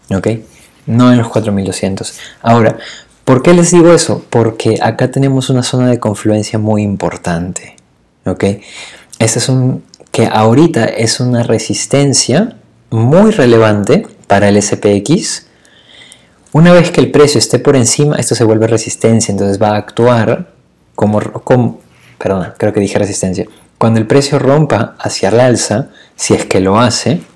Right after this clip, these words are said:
luego para volver a bajar va a agarrar este precio como una fuerte,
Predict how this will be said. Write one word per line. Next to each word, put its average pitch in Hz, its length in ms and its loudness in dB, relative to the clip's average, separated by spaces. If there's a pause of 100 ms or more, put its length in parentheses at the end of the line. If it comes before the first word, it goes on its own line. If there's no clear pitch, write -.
(1200)
luego 147 300 4
para 135 180 4
volver 120 260 6
a 175 60 6
bajar 123 540 0
va 117 260 0
a 127 60 0
agarrar 117 420 0
este 123 240 -2
precio 113 520 -2
como 107 300 -2
una 110 200 -4
fuerte, 143 800 -2